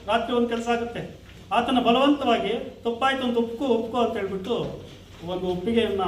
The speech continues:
ವಿಡಿಯೋ ಮಾಡ್ಕೊಳ್ತಾರೆ. ಸ್ವಾಮಿ, ವಿಡಿಯೋ ಮಾಡ್ಕೊಳ್ತಕ್ಕಂಥ ಮುಖಂಡರೇ, ರೈತ ಮುಖಂಡರೇ, ಆತನ ಮೇಲೆ ಹಲ್ಲೆ ಮಾಡಿರ್ತಕ್ಕಂತಹ ವಿಡಿಯೋನ ಯಾಕೆ ಮಾಡ್ಲಿಲ್ಲ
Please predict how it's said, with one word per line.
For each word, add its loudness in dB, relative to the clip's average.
ವಿಡಿಯೋ 2
ಮಾಡ್ಕೊಳ್ತಾರೆ. -2
ಸ್ವಾಮಿ, -2
ವಿಡಿಯೋ 4
ಮಾಡ್ಕೊಳ್ತಕ್ಕಂಥ -2
ಮುಖಂಡರೇ, 2
ರೈತ -2
ಮುಖಂಡರೇ, 0
ಆತನ 0
ಮೇಲೆ 2
ಹಲ್ಲೆ 6
ಮಾಡಿರ್ತಕ್ಕಂತಹ 2
ವಿಡಿಯೋನ 2
ಯಾಕೆ 0
ಮಾಡ್ಲಿಲ್ಲ 2